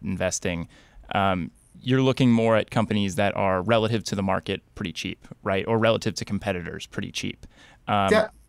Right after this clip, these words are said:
Speaker 1: whereas if you're thinking more about quality businesses, these might be businesses that are trading above market P Es, but the opportunity there,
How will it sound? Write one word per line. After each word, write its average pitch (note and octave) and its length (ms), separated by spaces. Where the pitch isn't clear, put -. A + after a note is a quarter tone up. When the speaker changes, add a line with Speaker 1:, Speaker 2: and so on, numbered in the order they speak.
Speaker 1:
whereas A2+ 640
if A2+ 180
you're A2+ 240
thinking B2 220
more A2 180
about G#2 220
quality G#2+ 300
businesses, A#2 560
these C3 240
might E3 120
be B2 100
businesses A2+ 480
that G2+ 140
are F#2 140
trading G2 220
above F#2 220
market F#2+ 320
P G#2 400
Es, F2+ 160
but G#2+ 240
the A2 200
opportunity G2+ 580
there, E2+ 300